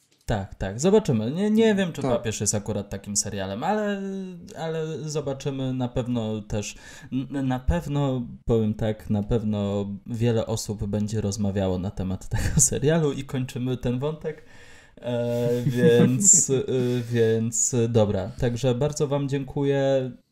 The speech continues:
Speaker 1: Bardzo też dziękuję naszym słuchaczom, że byli przez te wszystkie dziewięć odcinków plus wprowadzenie. Mam nadzieję, że,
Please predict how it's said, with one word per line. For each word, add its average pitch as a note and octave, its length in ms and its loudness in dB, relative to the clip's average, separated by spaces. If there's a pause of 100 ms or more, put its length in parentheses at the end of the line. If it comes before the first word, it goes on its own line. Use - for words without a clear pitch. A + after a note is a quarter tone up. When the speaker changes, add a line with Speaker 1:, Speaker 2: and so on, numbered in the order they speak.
(320)
Speaker 1:
Bardzo A#2+ 640 0
też A2+ 520 -2
dziękuję G#2 560 0
naszym G2+ 360 -2
słuchaczom, G2+ 540 -4
że G#2 100 -6
byli G2 260 -6
przez - 280 -10
te G2+ 100 -6
wszystkie G2 500 -8
dziewięć G2 560 -4
odcinków - 600 -6
plus A2+ 280 0
wprowadzenie. C3 720 -4
Mam G2+ 180 0
nadzieję, G2 360 -2
że, G2 180 -4